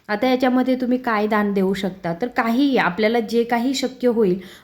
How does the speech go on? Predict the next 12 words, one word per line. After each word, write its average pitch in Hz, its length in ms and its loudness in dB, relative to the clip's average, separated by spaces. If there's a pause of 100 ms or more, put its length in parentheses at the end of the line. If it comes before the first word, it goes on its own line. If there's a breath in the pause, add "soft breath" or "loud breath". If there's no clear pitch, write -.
(140)
गोरगरिबांना, 233 760 2
ज्यांना 208 240 -2
जेवणाची 214 720 -2
आवश्यकता 220 560 -2
आहे, 208 200 0
ज्यांना 214 240 0
जेवण 208 380 0
मिळत 202 340 0
नाही, 185 320 0 (360 loud breath)
अशा 202 240 0
व्यक्तींना 214 480 0
आपल्याला 202 460 -2